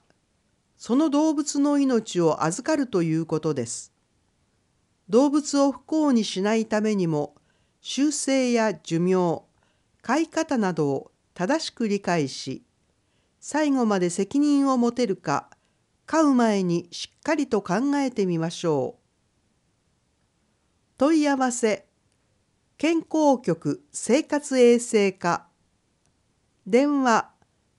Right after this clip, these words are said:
零六六二零八の九九九六。ファックス、零六六二三二の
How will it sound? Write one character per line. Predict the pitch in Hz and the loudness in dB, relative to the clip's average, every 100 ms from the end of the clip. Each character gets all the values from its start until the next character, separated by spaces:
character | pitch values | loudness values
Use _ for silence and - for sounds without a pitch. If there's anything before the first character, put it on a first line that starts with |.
| _ _ | _ _
零 | 208 294 302 | 2 2 2
六 | 277 269 - 156 - _ _ _ _ | 0 -2 0 -2 -2 _ _ _ _
六 | 160 202 294 | -2 0 2
二 | 302 302 254 | 2 2 2
零 | 170 190 | 2 2
八 | 208 196 196 214 | 0 -4 -8 -4
の | 175 123 - _ _ _ _ | -4 -4 -10 _ _ _ _
九 | - 302 | 0 0
九 | 294 - 285 202 | 0 0 2 0
九 | - 185 214 214 | -2 -2 0 0
六。 | 190 - 123 - _ _ _ _ _ _ _ _ _ _ _ | -2 -4 -10 -10 _ _ _ _ _ _ _ _ _ _ _
フ | - | -4
ァ | |
ッ | 311 - _ | -4 -6 _
ク | - | -12
ス、 | - - _ _ _ _ _ _ _ _ _ | -10 -14 _ _ _ _ _ _ _ _ _
零 | 202 302 311 | 2 2 2
六 | 294 285 - 139 - _ _ _ - | 0 -2 -6 -6 -8 _ _ _ -2
六 | 185 226 320 | 0 2 2
二 | 311 320 247 | 4 4 2
三 | - 202 226 226 | 0 0 2 2
二 | 220 214 180 | 2 2 0
の | 143 123 | 0 -4